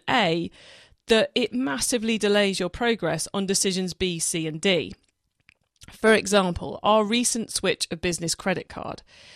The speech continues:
There wasn't an easy answer. There wasn't an obvious answer. But Capital on Tap, who we've moved to, is most definitely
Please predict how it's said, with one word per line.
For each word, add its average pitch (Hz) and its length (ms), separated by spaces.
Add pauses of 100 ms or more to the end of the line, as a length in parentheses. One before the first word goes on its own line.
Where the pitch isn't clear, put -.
(180)
There 285 140
wasn't 285 400
an 233 100
easy 220 320
answer. 202 320
There 170 140
wasn't 214 280
an 220 200
obvious 175 640
answer. 170 540 (240)
But - 160
Capital 269 460
on 220 120
Tap, - 320
who 226 100
we've 202 220
moved 226 360
to, 220 200
is 254 180
most 302 540
definitely 214 640